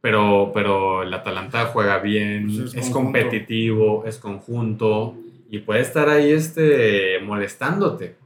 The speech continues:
Speaker 1: O sea, el año pasado Leipzig luchó codo con codo con el Bayern, y se decidió en las últimas cinco jornadas, si quieres. Y esto
Speaker 2: Llegó a la
Speaker 1: puede
Speaker 2: semi de la Champions, güey.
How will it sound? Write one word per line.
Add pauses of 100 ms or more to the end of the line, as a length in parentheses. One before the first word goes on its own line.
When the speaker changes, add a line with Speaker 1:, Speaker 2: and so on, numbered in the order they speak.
Speaker 1:
O
sea,
el
año
pasado
Leipzig
luchó (160)
codo
con
codo
con
el
Bayern, (100)
y
se
decidió
en
las
últimas
cinco
jornadas,
si
quieres. (760)
Y
esto
Speaker 2:
Llegó
a
la
Speaker 1:
puede
Speaker 2:
semi
de
la
Champions,
güey.